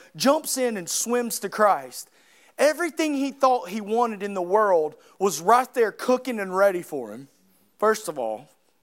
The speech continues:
go back to fifteen. After they were finished eating.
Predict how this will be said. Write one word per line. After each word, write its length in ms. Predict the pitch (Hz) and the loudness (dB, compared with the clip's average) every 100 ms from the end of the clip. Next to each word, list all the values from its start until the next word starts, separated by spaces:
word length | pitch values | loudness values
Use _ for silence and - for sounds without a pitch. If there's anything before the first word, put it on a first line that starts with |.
| _ | _
go 140 | 180 185 | -4 -2
back 220 | 262 262 | -4 -6
to 80 | 339 | -10
fifteen. 580 | 370 240 269 202 131 - _ _ _ _ _ | -10 -6 -6 -6 -12 -20 _ _ _ _ _
After 260 | 180 220 262 | 0 0 4
they 140 | 269 | 4
were 80 | 254 | 4
finished 340 | 269 285 269 | 0 -4 -4
eating. 440 | 294 262 170 113 | -4 -4 -8 -14